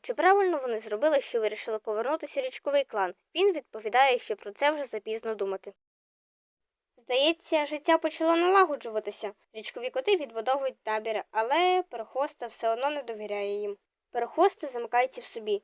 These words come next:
Смугаста кішка розуміє, що заздрить братові, бо він вписався в компанію річкового клану. Бурашуб каже, що їй варто пробачити річкових котів.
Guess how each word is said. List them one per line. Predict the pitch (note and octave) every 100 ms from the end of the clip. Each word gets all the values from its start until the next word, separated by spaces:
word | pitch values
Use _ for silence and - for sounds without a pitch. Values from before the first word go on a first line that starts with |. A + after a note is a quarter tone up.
| _
Смугаста | - C#4+ D4+ -
кішка | E4+ F4 -
розуміє, | F4 E4+ F4+ E4 A#3
що | - A#3+
заздрить | B3+ C#4 - C4 A3+
братові, | A3+ G#3 - G#3+
бо | G3+ A3
він | F#4+
вписався | G#4+ - - C#4+ D4+ C4+
в | -
компанію | A#3 A3 A3 B3 A3+
річкового | A3 - A3+ A3+
клану. | A3 A3 G3+ G3 _ _
Бурашуб | B3+ A#3+ - A4 -
каже, | B3 A3 A3
що | A3 -
їй | D#4 G#4
варто | D4+ D4 -
пробачити | B3 A3+ A3+ B3 - A#3
річкових | G#3 - A3+ A3
котів. | F#3+ F#3+ G#3+